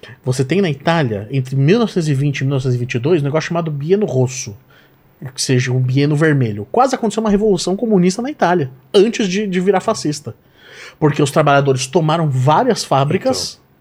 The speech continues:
Speaker 2: é isso que eu tava falando, de no boca a boca dos caras falando, "Fala,
Speaker 1: Exa-,
Speaker 2: fazer aqui o que tá acontecendo lá."
Speaker 1: exatamente. Só que tomaram um, um,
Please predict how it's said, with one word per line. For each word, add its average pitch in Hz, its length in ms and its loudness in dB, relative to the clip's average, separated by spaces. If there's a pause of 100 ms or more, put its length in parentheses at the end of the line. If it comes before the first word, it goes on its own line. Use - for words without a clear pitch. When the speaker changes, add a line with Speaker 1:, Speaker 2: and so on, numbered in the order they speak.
(260)
Speaker 2:
é 104 120 -6
isso 98 100 -10
que - 80 -10
eu - 40 -12
tava 117 140 -2
falando, 156 320 -2
de 98 240 -12 (280)
no 107 100 -10
boca 117 240 -2
a 107 40 0
boca 120 340 -2
dos 127 100 -6
caras 123 180 -4
falando, 120 180 -4
"Fala, 127 200 0
Speaker 1:
Exa-, 131 160 4 (100)
Speaker 2:
fazer 143 140 4
aqui 139 240 -2
o 147 40 0
que 156 100 4
tá 147 60 4
acontecendo 123 160 -2
lá." 143 100 4
Speaker 1:
exatamente. 165 640 0 (240)
Só - 420 0
que 175 440 -2 (340)
tomaram 170 500 0 (240)
um, 202 120 -2
um, 214 440 -2